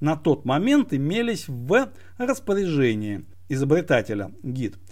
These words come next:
Соответственно, мы не будем, конечно же, настолько глубоко заходить вот, э, в историю и рассматривать те тогдашние аналоги. Мы займёмся более,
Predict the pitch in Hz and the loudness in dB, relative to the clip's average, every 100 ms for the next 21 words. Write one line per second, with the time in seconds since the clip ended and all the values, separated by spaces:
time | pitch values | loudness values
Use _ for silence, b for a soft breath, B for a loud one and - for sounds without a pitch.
0 | b b b b - 190 165 180 220 - | b b b b -4 2 2 2 -2 -2
1 | 202 196 196 220 233 - 190 233 262 233 | -2 0 0 0 -2 -4 -2 2 2 2
2 | 254 185 170 131 170 180 151 156 143 147 | 2 4 2 2 2 2 0 0 2 2
3 | 170 - 196 156 135 139 151 151 185 180 | 2 2 2 2 0 2 2 4 2 2
4 | 160 123 127 151 156 147 127 123 120 117 | 2 2 0 0 0 -2 -2 -4 0 0
5 | 113 110 151 151 247 285 269 254 240 - | 0 0 -4 -4 0 2 2 4 2 2
6 | 170 151 147 147 165 156 139 131 123 120 | 0 2 0 0 0 2 2 2 0 -2
7 | - 139 - 123 131 120 - 127 143 226 | -2 0 0 -2 -2 -2 -2 -2 0 0
8 | 285 262 208 202 190 226 233 180 175 214 | 0 0 -2 -4 -2 -2 2 2 2 0
9 | 175 160 143 151 240 247 226 185 | -2 -2 -2 -2 2 4 4 2